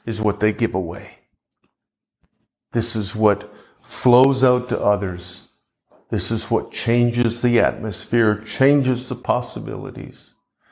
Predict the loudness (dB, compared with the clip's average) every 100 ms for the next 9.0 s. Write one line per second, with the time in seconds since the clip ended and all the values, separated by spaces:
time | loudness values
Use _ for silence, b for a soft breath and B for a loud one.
0 | _ 0 0 -2 0 0 0 2 2 2
1 | 0 -2 4 4 4 0 0 -4 -6 -12
2 | -12 -14 -18 _ _ _ _ _ _ b
3 | b b -2 4 4 4 2 2 0 0
4 | 0 -2 -10 -8 -4 -2 -2 -6 -12 -10
5 | -8 -6 -8 -12 -18 -20 _ _ _ _
6 | -10 -8 -6 -2 2 2 0 2 4 4
7 | 2 0 2 0 0 -2 0 -2 -4 -6
8 | -6 -4 -6 -10 -14 -12 -14 -18 -20